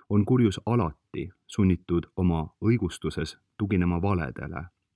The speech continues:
etendades ennast headuseks. Teisisõnu, ükskõik kui ülekaalukas kurjuse võim ka ei ole, ei ole see kunagi küllaldane, et kurjus võiks valitseda alasti,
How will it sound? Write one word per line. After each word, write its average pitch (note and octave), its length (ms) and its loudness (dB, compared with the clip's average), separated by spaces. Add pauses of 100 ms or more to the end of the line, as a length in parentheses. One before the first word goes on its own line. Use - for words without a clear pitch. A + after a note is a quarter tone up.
(260)
etendades E2+ 580 0
ennast D#2+ 300 -4
headuseks. - 640 -8 (1040)
Teisisõnu, E2+ 580 2 (800)
ükskõik - 760 0
kui G2+ 160 2
ülekaalukas E2+ 580 -2
kurjuse F#2+ 400 0
võim F2+ 180 2
ka D#2 120 -2
ei D#2 80 -2
ole, F#2+ 300 0 (1000)
ei G2+ 120 4
ole G#2 120 4
see G#2 180 -2
kunagi D#2+ 640 0 (100)
küllaldane, D#2 640 0 (280)
et - 200 -6
kurjus E2+ 540 0
võiks F2 240 0
valitseda D#2 600 -2 (120)
alasti, - 600 -4